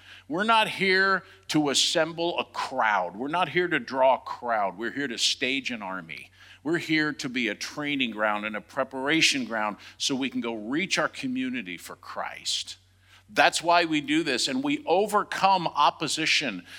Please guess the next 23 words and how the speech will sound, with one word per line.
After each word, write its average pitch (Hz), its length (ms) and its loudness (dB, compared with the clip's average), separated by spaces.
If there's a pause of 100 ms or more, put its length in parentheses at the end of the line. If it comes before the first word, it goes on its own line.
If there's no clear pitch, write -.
(140)
whether 180 320 4
it's 170 140 2
something 185 420 2
s-, - 300 -2
as 147 220 4
seemingly 202 580 0
simple 175 520 0
as 127 200 -2
ridicule 185 720 0
and 135 100 0
mockery 175 600 4
or 135 120 -2
something 170 440 0
really 180 340 2
serious, 170 580 2
like 147 160 0
somebody's 165 540 0
actively 170 580 2
trying 165 380 0
to 143 60 -2
come 151 220 -2
after 143 380 -2
us 110 220 0